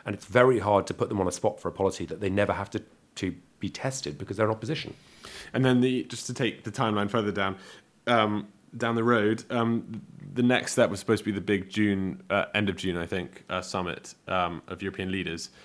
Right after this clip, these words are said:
Speaker 2: which was a sort of deadline for Britain to have come up with some answers to the customs issue and also the Northern Ireland backstop.
Speaker 1: Mm.
Speaker 2: Um, do you think there's a prospect of that sort of deadline being reached in terms of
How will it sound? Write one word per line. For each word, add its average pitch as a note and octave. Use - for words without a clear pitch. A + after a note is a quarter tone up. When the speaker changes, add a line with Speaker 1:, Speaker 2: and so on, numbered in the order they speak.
Speaker 2:
which G#2+
was G2+
a G2+
sort A2
of F#2
deadline F#2+
for F#2+
Britain F2+
to F2
have F2+
come G2
up -
with E2+
some F2+
answers F2
to E2+
the -
customs F#2
issue E2+
and F2
also E2+
the E2+
Northern F#2
Ireland E2
backstop. -
Speaker 1:
Mm. G2+
Speaker 2:
Um, G#2+
do -
you A2
think A#2+
there's G#2+
a G#2
prospect A2
of G#2
that G2+
sort A2
of F#2+
deadline G2+
being G2
reached G#2
in G2+
terms F#2+
of F#2